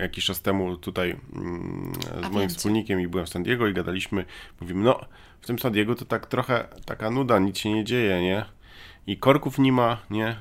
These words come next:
Speaker 1: A tam gadaliśmy z jakimś tam Polakiem, akurat mówi, "Panie, to o dziewiątej to tu się przejechać nie da".
Speaker 2: Mhm.
Speaker 1: Oczywiście nic. San Diego nie jest tak
Speaker 2: Jest
Speaker 1: zakorkowane
Speaker 2: cool.
Speaker 1: jak, jak L A, gdzie
Speaker 2: Czy,
Speaker 1: dzisiaj
Speaker 2: czy
Speaker 1: na przykład stałem dwie godziny
Speaker 2: żeby
Speaker 1: na
Speaker 2: wyjechać z
Speaker 1: stu me-,
Speaker 2: domu.
Speaker 1: na stu metrach.
Speaker 2: No, a wiem co, chciałam powiedzieć o lotnisku.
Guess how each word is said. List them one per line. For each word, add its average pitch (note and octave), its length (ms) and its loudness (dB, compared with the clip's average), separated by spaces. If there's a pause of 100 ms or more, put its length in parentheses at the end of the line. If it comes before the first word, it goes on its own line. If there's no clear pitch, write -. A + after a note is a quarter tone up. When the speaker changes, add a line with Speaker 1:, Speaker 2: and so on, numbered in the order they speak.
Speaker 1:
A F#2 140 -6
tam F#2+ 220 -4
gadaliśmy F#2 440 -4
z - 20 -10
jakimś F2+ 260 -10
tam F2 200 -8
Polakiem, F2 480 -4
akurat E2 340 -14
mówi, F2+ 240 -10 (220)
"Panie, G#2+ 380 -8
to - 160 -16
o F#2 80 -4
dziewiątej G#2+ 580 -2
to G2+ 100 -8
tu G2 120 -10
się G2 100 -10
przejechać G2+ 520 -6
nie E2+ 80 -4
da". E2+ 60 -8
Speaker 2:
Mhm. - 380 -4
Speaker 1:
Oczywiście A#2 300 -2
nic. F#2+ 360 2 (540)
San G#2 180 -2
Diego A2 200 4
nie A2+ 100 6
jest G2 160 2
tak F#2+ 140 -2
Speaker 2:
Jest F#2+ 100 -2
Speaker 1:
zakorkowane G2 500 4
Speaker 2:
cool. F2+ 100 2
Speaker 1:
jak, F2+ 200 -4
jak F2+ 200 -4
L F2+ 140 0
A, F#2 40 2 (420)
gdzie F2+ 140 -6
Speaker 2:
Czy, F2 60 -6
Speaker 1:
dzisiaj - 220 -4
Speaker 2:
czy F#2 40 2
Speaker 1:
na F2+ 40 2
przykład F2+ 220 -4
stałem F2+ 240 0
dwie F2 140 -2
godziny F2 460 0 (240)
Speaker 2:
żeby F#3 160 -8
Speaker 1:
na F#3 40 -4
Speaker 2:
wyjechać G3+ 260 4
z G3+ 40 -2
Speaker 1:
stu G#3 100 4
me-, F#3 160 8
Speaker 2:
domu. F3 100 0
Speaker 1:
na F#3 80 2
stu - 180 -4
metrach. E2 360 -2 (220)
Speaker 2:
No, F#3 220 0 (260)
a G3 100 4
wiem A3 220 4
co, G3+ 100 -4
chciałam G#3 220 0
powiedzieć G#3 280 -6
o G#3+ 40 -4
lotnisku. G#3 580 -4